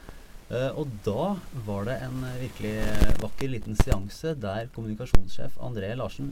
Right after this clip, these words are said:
i Fremskrittspartiet, eh, stilte opp i, eh, drakt som Elvis.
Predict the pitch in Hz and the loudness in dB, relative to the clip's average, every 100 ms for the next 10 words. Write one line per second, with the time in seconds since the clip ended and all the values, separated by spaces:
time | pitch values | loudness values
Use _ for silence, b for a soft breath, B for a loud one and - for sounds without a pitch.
0 | 131 113 117 110 101 101 98 110 143 214 | -10 4 6 6 4 4 2 0 -4 -8
1 | b b b b b - 113 123 139 113 | b b b b b -10 -6 -4 -4 -6
2 | - - - 147 113 131 - - - 117 | -8 -8 -8 -8 -8 -10 -12 -14 -10 -8
3 | 117 147 139 - 131 135 135 - - - | -8 -10 -10 -10 -10 -8 -10 -10 -10 -8
4 | 123 139 - - 127 110 135 240 - - | -6 -6 -8 -12 -10 -8 -6 -6 -8 -10